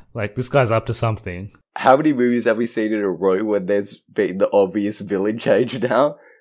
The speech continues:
Speaker 2: It's, like, six weeks in a row.
Speaker 1: Well, this guy's not really a, I mean, he's not really a villain. Like, he does it, he doesn't want to hurt him. 'Cause they, they plan so that his family's not in the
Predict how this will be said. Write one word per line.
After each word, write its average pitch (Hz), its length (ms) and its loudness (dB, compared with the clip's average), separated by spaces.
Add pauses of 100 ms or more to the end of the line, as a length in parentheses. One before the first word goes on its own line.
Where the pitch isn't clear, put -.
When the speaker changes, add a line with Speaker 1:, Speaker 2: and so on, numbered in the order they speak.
(180)
Speaker 2:
It's, - 220 -12
like, 110 240 4
six - 340 -6
weeks 113 260 0
in 110 120 0
a 98 40 2
row. 90 100 2
Speaker 1:
Well, 190 120 10
this 196 180 4
guy's 240 280 4
not 147 200 2
really 123 360 4
a, 107 180 -4 (1120)
I 127 60 0
mean, 123 320 -2
he's 143 160 0
not 160 200 6
really 104 500 -2
a 90 100 -6
villain. 78 420 -10 (140)
Like, 113 240 0
he 120 200 -2
does 131 320 2
it, 98 140 -4 (1040)
he 110 120 -2
doesn't 156 460 6
want 113 380 0
to 110 100 -4
hurt 90 260 -4
him. 76 220 -14 (340)
'Cause 123 240 0
they, 135 200 6
they 127 220 2
plan 143 360 0
so 131 180 0
that 113 160 2
his 107 140 -8
family's 113 340 -4
not 110 260 -4
in 107 160 -4
the 85 320 -8